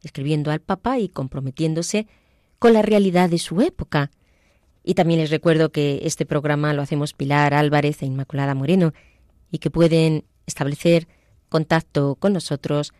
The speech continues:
a través del correo mujeres para hoy arroba radiomaria punto es. Pueden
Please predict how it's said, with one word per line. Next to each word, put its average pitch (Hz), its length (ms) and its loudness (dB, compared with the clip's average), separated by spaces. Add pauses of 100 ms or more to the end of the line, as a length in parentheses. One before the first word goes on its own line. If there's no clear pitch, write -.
(280)
a 170 100 -4
través 147 400 -2
del 180 140 -4
correo 139 440 -4 (280)
mujeres 160 540 0
para 160 340 0
hoy 143 220 -2 (500)
arroba 156 460 2 (360)
radiomaria 143 600 -2
punto 135 380 -8
es. - 220 -12 (480)
Pueden 160 320 4